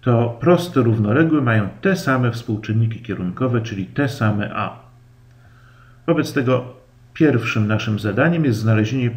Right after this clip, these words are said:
współczynnika kierunkowego prostej danej tym równaniem, czyli przekształcenie równania prostej w postaci takiej dwa x minus cztery y równe osiem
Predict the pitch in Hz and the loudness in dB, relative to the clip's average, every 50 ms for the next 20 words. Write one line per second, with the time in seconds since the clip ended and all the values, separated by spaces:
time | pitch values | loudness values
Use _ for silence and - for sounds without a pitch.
0 | - - - - - - - 185 175 165 - 120 110 113 123 123 120 131 113 113 | -8 -14 -16 -18 -8 -2 -2 0 0 0 0 0 2 2 2 2 2 0 -2 -2
1 | - 143 143 135 123 110 107 - 101 95 95 104 107 95 98 104 98 - - - | 0 0 0 2 2 2 0 0 -4 -4 -2 0 -2 0 -2 -4 -4 -6 -8 -16
2 | - - - - - - - - - - - - - _ - - - - 127 120 | -20 -20 -20 -20 -20 -20 -20 -20 -20 -20 -20 -20 -20 _ -20 -10 -2 0 2 2
3 | 113 - - - 107 95 92 98 113 113 107 95 92 90 - - 117 110 98 92 | 2 0 -4 -4 -4 -4 0 2 2 2 2 2 0 -2 -2 0 0 0 0 0
4 | 90 - 117 165 185 190 185 170 - - 180 160 139 - - - 127 - - - | -4 -4 0 2 2 4 2 2 0 0 -2 -2 -2 -2 -4 -6 -6 -6 -4 -2
5 | 120 110 110 113 156 147 135 123 120 107 107 95 98 110 120 120 113 107 101 95 | 0 0 0 0 0 0 2 2 2 2 0 0 0 0 2 2 2 2 0 -2
6 | 85 82 - - - - - - - - - - - - - - - - - - | -4 -8 -12 -18 -20 -20 -20 -20 -20 -20 -20 -20 -20 -20 -20 -20 -20 -20 -20 -10
7 | - - 120 117 110 113 - - 110 95 90 - - - - - - - 110 101 | -4 0 0 0 0 -2 -4 -6 -6 -6 -6 -8 -10 -12 -12 -12 -8 -6 -6 -6
8 | 98 - - - - 104 107 - 98 90 92 101 123 131 - - 113 - - - | -6 -6 -8 -4 -4 -4 -4 -4 -6 -8 -4 -2 -2 0 0 -2 -4 -6 -6 -4
9 | 107 104 104 95 92 - - - - - - 120 113 107 110 95 90 - - 120 | -4 -2 -2 -4 -6 -8 -12 -14 -16 -6 -2 0 2 2 2 0 -2 -4 -6 -6
10 | 110 113 - 101 - - - - - - - - 113 113 120 110 - 98 90 - | -4 -4 -4 -4 -6 -6 -12 -14 -20 -18 -14 -6 -2 -2 -2 -2 -2 -4 -8 -10
11 | - - - - 156 139 - - - 131 127 120 120 | -12 -10 -6 -6 -4 -4 -4 -6 -6 -4 -4 -4 -4